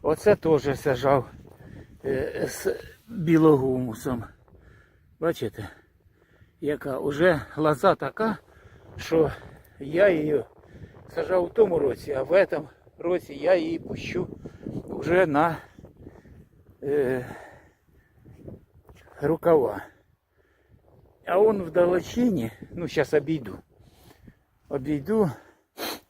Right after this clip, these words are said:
покажу. А то я експериментував. Це я піддивився у, е, Володі Шпака.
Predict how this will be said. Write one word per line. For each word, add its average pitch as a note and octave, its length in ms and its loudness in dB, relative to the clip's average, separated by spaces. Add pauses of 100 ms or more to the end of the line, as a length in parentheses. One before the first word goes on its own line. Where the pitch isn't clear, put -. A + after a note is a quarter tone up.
(240)
покажу. B2 680 -2 (1400)
А C#3+ 100 -4
то D3 100 2
я F3 180 6
експериментував. F3 880 2 (640)
Це D#3+ 100 4
я E3 160 6
піддивився E3+ 840 4
у, E3+ 200 2 (720)
е, D#3+ 280 0
Володі E3+ 460 6
Шпака. A#2+ 560 -4